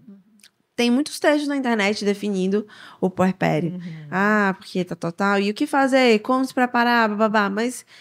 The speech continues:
Speaker 1: relatos como esse da Cris, relatos como esse, né, que a gente trouxe aqui, são muito, muito valiosos,
Speaker 2: É.
Speaker 1: verdade.
Speaker 2: É, e, e realmente é aquela coisa, só vivendo, eu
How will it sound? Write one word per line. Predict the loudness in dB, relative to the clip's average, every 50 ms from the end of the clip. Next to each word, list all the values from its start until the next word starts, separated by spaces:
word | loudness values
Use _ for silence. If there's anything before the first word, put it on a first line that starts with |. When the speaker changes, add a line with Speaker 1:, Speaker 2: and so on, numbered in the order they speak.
| -20 -20 -20 _
Speaker 1:
relatos | 2 2 4 4 4 4 4 4 2 0 -6 -12 -12
como | -4 -2 -2 0 2 2
esse | 0 0 -2 -2 -2
da | -2 -2
Cris, | -2 -2 -4 -2 -2 0 0 0 -2 -2 -4
relatos | -4 -4 -2 0 0 2 2 2 0 0 -2 -4 -8 -12
como | -6 -2 -2 -2 0 0 0
esse, | 0 -2 -4 -6 -8 -6 -4
né, | -4 -4 -6 -8 _ -20 -20 -20 -20 -20 -20 _ _
que | _ -8 -4 -2 0
a | 0 0
gente | 0 -2 -4 -4 -4
trouxe | -4 -4 -6 -4 -6 -8
aqui, | -8 -4 -4 -2 -2 0 -2 -2 -4 -8 _ _ _ _ _ _ _ _ _ _ _ _
são | -20 -8 -4 -2 -2 0 0
muito, | -2 -2 -2 -2 -2 -4 -4
muito | -6 -6 -6 -4
valiosos, | -4 -4 -2 -2 -2 -2 -4 -6 -10 -14 -18 -18 -18 -18 -20 _ _ -16 -10
Speaker 2:
É. | -6 -6
Speaker 1:
verdade. | -6 -6 -8 -10 -12 -12 -14 -16 -16 -16 -18 _ _ _ _ -20 _ _ _ _ _ _ _
Speaker 2:
É, | -20 -20 -14
e, | -10 -6 -6 -6 -6 -4
e | -4 -4 -2 -2
realmente | -2 -2 -2 -2 0 -2 -2 -2 -4 -4 -6 -6
é | -8
aquela | -6 -4 -4 -6 -4
coisa, | -4 -6 -6 -4 -6 -8
só | -6 -4 -4 -4 -2
vivendo, | -2 -4 -4 -6 -4 -2 -2 0 0 0 0 0 0 -2 -2
eu | 0 0 0 0 -2 -6